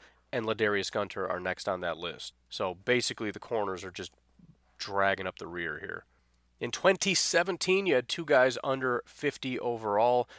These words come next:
Quinton Rollins with a hundred and thirty-nine total snaps, so it's not a small sample size. This is back when I was saying Quinton's gonna be, I don't know, I might, I might have given up on him at this point.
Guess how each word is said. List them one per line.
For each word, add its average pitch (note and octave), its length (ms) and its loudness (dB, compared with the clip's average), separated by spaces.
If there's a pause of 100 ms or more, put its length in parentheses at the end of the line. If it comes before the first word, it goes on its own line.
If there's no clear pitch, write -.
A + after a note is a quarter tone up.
(160)
Quinton E3 360 -2
Rollins A#2+ 680 6
with A2+ 120 -12
a G2 60 -6
hundred A#2 220 0
and G#2+ 80 -10
thirty-nine G#2+ 420 0
total G2 260 -8
snaps, C3+ 360 4
so G2+ 80 -8
it's - 140 -12
not F#2 160 -8
a F2+ 40 -10
small F#2 240 -6
sample C3 340 0
size. A#2+ 400 4
This F#2+ 160 -8
is F#2+ 80 -12
back F#2+ 260 -4
when F#2+ 120 -6
I F#2 100 -4
was F#2 160 -8
saying F#2 280 -6
Quinton's - 360 -12
gonna F2+ 160 -14
be, F#2+ 260 -12 (300)
I E3 80 12
don't G3 100 12
know, D#3+ 60 8
I F#3 160 12
might, B2 320 10
I A#2+ 120 6
might G#2 200 4
have F2+ 120 -8
given F2+ 200 -8
up E2+ 160 -6
on E2 100 -6
him E2 80 -12
at E2+ 120 -12
this E2+ 120 -10
point. F2+ 360 -12